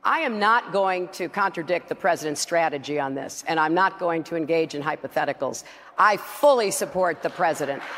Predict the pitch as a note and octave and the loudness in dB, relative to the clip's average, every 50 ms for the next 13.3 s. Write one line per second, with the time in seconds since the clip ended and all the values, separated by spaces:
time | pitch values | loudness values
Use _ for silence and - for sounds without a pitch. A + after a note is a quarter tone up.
0 | - - - A#3 A3+ A3+ - B3+ C4 C4+ C#4 D4 D4 B3 G#3 A#3 A#3+ B3 D4 D4 | -10 -2 2 2 2 6 6 6 8 8 6 4 2 0 0 0 0 2 2 2
1 | C4+ A#3+ G#3 F#3+ E3+ E3 G#3+ G#3 - A3+ G#3+ - B3+ D4+ C#4+ C#4 G#3+ A#3+ G3+ G#3 | 2 2 0 -2 -2 -2 -2 -2 -2 -2 -2 2 2 2 2 2 0 0 0 0
2 | G#3 G3+ G3 - - - - - - - - - - - - - - - - - | 0 0 -2 -6 -8 -8 -8 -8 -8 -8 -8 -8 -8 -8 -8 -8 -8 -8 -8 -8
3 | - - - - A3+ A3+ - A#3 D4+ E4 D#4+ C4+ D4+ D4 C#4 C4+ B3+ B3 A#3+ A#3+ | -8 -8 -4 -2 -2 -2 0 2 4 4 4 4 2 2 0 0 0 0 2 4
4 | B3 A#3+ A#3 A#3 A3+ A3+ A#3 C4 C#4 C#4+ D4 - - - C#4+ C4 B3+ B3+ B3+ B3+ | 4 4 4 2 0 0 2 2 2 2 0 -2 -4 -2 0 2 2 4 2 2
5 | C4+ D4 C#4+ - - - - - - - - - - - B3 G#3 F3 B3+ B3 B3 | 0 -2 -4 -8 -10 -12 -12 -12 -12 -12 -12 -6 -2 -2 -2 0 2 2 2 2
6 | A3+ A3 - A#3 - - - C4 C4+ C#4+ C#4+ - - C4+ B3+ - C4+ C4 C4 B3+ | 2 0 -2 -4 -4 0 2 2 2 2 0 -2 -6 -6 -6 -4 -2 -2 -2 -2
7 | B3 - C4+ C4 C4 B3+ - - A#3 A3 A3 A3 - - B3+ A3+ A3 - - - | -4 -4 -4 -2 -2 -4 -4 -4 -2 -2 -2 -2 -4 -4 -4 -4 -2 -4 -4 -4
8 | A#3+ C4 C#4 D#4 D4 - - - - - A3+ A#3 A#3 A#3 A3 - - - - - | -2 -2 -2 -4 -8 -12 -18 -18 -4 0 0 2 2 2 0 -2 -4 -6 -10 -16
9 | - - - - D4 D#4 D#4+ C#4+ A#3 A3 - - G#3+ A#3+ B3 A#3+ G3 - - - | -20 -18 -6 0 2 2 4 4 2 2 0 -2 -4 -2 -2 -2 -2 -4 -2 0
10 | B3 A3+ A3 A3 G#3+ G#3 - - - - - G#3 G#3+ A#3 A#3+ C4 D4+ D#4 D#4 C#4+ | 0 2 2 2 0 -2 -8 -16 -18 -8 -6 -4 -2 0 0 0 2 2 2 2
11 | C4+ A#3 G#3 F#3 - - F#3+ F#3 F#3 F#3 G#3 A3+ - - - - - - A3 A3+ | 2 2 0 0 0 0 0 0 0 0 -2 -4 -8 -12 -20 -20 -8 -4 -4 -2
12 | F3+ F#3 A#3+ A#3 A3+ A3+ - A3 G#3 G#3 G3 - - - A3+ G3+ F#3 E3 D#3 D3+ | 2 2 2 2 2 0 -2 -2 -2 -2 -2 -2 0 0 2 2 4 2 2 0
13 | - - A#3+ G#3 G3+ F3+ | 0 2 4 4 4 4